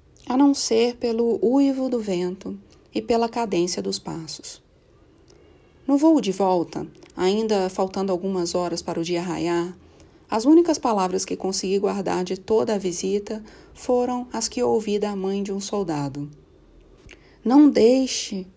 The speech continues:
na mão os rapazes que ainda estão lá." Parecia exausta, o rosto desfigurado pelo luto.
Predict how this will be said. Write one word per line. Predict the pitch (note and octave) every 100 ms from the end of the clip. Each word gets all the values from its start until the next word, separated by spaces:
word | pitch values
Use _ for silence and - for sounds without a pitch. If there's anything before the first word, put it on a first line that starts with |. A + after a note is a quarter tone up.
| _ _
na | G#3 G#3
mão | G#3 G3 G#3 A3 G#3+ - -
os | A3
rapazes | C4 B3+ A#3+ B3+ B3 A3
que | G#3
ainda | G3 G3
estão | G3 G3+ F3+
lá." | E3+ D3 D#3 - _ _ _ _ _ _ _
Parecia | A#3 A#3 A3+ A#3
exausta, | A3+ F3 E3 E3+ F3+ - D#3+ E3 - - _
o | G3
rosto | G3+ F#3+ G3 - G#3 F3+
desfigurado | F3 F#3+ - G#3 G3 F#3 E3 D#3
pelo | E3 D3+
luto. | D3 D3+ -